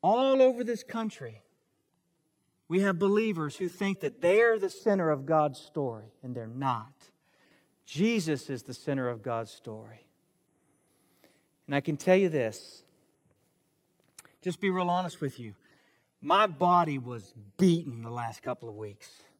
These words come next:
I'm t-, and, and Tim can testify. Now, the young guys, they have no idea what we're talking about. 'Cause they're sleeping all over the place without any, I'd,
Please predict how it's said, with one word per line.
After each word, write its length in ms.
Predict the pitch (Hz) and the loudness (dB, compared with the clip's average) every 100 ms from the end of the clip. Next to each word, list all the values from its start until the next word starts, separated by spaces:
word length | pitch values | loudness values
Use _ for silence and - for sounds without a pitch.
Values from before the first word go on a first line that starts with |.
| _ _ _ _ _ _ _ _ 156 | _ _ _ _ _ _ _ _ 4
I'm 160 | 208 | 4
t-, 140 | - 214 | 6 2
and, 220 | 175 165 | 2 -2
and 200 | 160 143 | -2 -4
Tim 320 | - 226 240 | 0 0 0
can 200 | 240 196 | -4 -6
testify. 680 | 190 202 202 185 165 139 127 | 0 -2 -2 -4 2 4 2
Now, 140 | 139 | -2
the 80 | 135 | -2
young 260 | 156 214 233 | 0 0 0
guys, 340 | 233 233 196 | 0 2 0
they 180 | 180 214 | 2 2
have 220 | 185 135 | 2 -2
no 280 | 151 185 208 | 2 6 6
idea 300 | 202 185 185 | 8 6 6
what 120 | 180 | 4
we're 80 | 170 | 2
talking 340 | 180 156 131 | 4 4 4
about. 360 | 123 113 104 104 - _ _ _ _ _ _ _ _ _ _ _ - | -2 -2 -4 -8 -18 _ _ _ _ _ _ _ _ _ _ _ -10
'Cause 140 | 120 | 4
they're 160 | 196 214 | 6 6
sleeping 400 | - 226 - 190 | 2 -2 0 4
all 380 | 208 214 208 | 6 8 8
over 200 | 208 208 | 6 4
the 80 | 190 | 2
place 420 | 170 196 208 202 | 2 6 6 4
without 260 | - 175 175 | 2 2 4
any, 300 | 202 214 196 - | 2 0 -2 2
I'd, 280 | 165 175 | 4 4